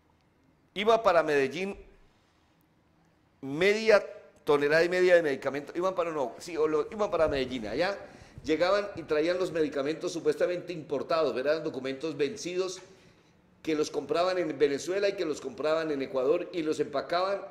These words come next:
con etiquetas colombianas, les colocaban fecha de vencimiento diferente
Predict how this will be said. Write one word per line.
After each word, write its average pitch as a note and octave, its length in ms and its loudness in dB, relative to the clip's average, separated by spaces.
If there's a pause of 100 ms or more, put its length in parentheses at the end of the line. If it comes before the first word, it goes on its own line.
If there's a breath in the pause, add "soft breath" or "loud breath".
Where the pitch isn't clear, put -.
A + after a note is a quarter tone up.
(400 loud breath)
con C#3+ 200 2
etiquetas F3 640 -4
colombianas, E3 520 0
les D3 120 -6
colocaban D3 500 -2
fecha D#3 220 2
de D3 80 4
vencimiento C3+ 480 -2
diferente D#3 720 -2